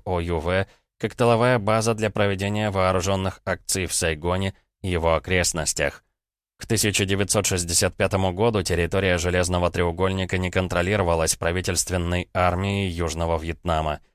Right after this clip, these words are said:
После начала полномасштабного участия С Ш А во Вьетнамской войне в Железном треугольнике с сентября тысяча девятьсот шестьдесят пятого года периодически проводились операции, направленные на устранение угрозы Сайгону из этого района.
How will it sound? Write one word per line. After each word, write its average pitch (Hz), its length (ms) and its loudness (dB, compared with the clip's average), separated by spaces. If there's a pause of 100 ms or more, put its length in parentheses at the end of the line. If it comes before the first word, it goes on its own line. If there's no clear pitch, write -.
(220)
После 117 260 0
начала 127 380 2
полномасштабного 113 920 2
участия 98 560 0
С 85 160 0
Ш 92 180 -2
А 101 200 4
во 95 120 0
Вьетнамской 87 680 -2
войне 87 480 0 (320)
в 92 80 -4
Железном 131 480 2
треугольнике 123 680 0
с - 60 -2
сентября 107 600 0
тысяча 98 380 -2
девятьсот 92 380 -2
шестьдесят 87 480 -2
пятого 90 340 0
года 95 320 0 (320)
периодически 117 600 2
проводились 110 540 2
операции, 110 540 2
направленные 104 720 0
на 101 120 0
устранение 98 760 -2
угрозы 90 420 0
Сайгону 90 640 0
из 80 100 -4
этого 78 260 0
района. 78 600 -2